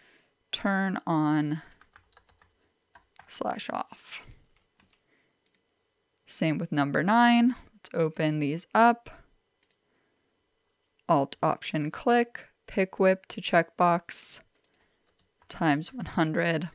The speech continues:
And now we're going to drag this checkbox, turn on slash off.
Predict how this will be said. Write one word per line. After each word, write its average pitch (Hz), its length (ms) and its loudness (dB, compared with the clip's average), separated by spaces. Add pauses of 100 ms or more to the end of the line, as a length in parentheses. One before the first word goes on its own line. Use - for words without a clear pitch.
(1200)
And 170 240 2
now 160 480 0
we're 180 80 -2
going 156 220 0
to 160 60 -6
drag - 380 -8
this 233 180 2
checkbox, - 840 0 (2250)
turn 160 400 -4 (120)
on 233 420 4
slash 175 560 2
off. - 480 -12